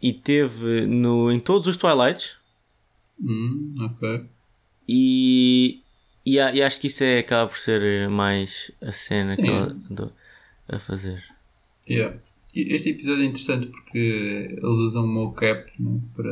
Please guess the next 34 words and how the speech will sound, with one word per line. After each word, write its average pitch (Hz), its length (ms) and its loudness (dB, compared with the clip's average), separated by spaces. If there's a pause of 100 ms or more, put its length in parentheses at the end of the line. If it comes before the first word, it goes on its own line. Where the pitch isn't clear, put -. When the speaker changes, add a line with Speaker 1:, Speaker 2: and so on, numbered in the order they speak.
(920)
Speaker 2:
ou - 60 -16
seja, 107 340 -2
não, 117 220 2
não 120 140 2
tem 120 120 -2
só 117 200 0
a 107 40 -2
voz 113 220 0
dos - 120 -2
atores, 123 260 -2
tem 120 100 0
também, 110 280 2
Speaker 1:
Sim. 101 80 -8
Speaker 2:
tipo, - 120 -4
os 117 100 0
movimentos 113 640 0
e 107 160 -2
a, 120 60 -2
Speaker 1:
Usam 131 260 2
Speaker 2:
as - 80 -2
Speaker 1:
o 135 60 0
mocap 131 140 4 (280)
Speaker 2:
expressões. 110 80 -8
Speaker 1:
para 131 200 4
digitalizar 120 840 0
a 113 40 2
realidade. 107 500 0 (520)
Speaker 2:
Exatamente. 110 640 -2 (300)
E 110 160 -2
acho 113 320 -2
que 117 140 -2
isso 117 200 -2
funciona 123 460 0
bem. 110 460 -2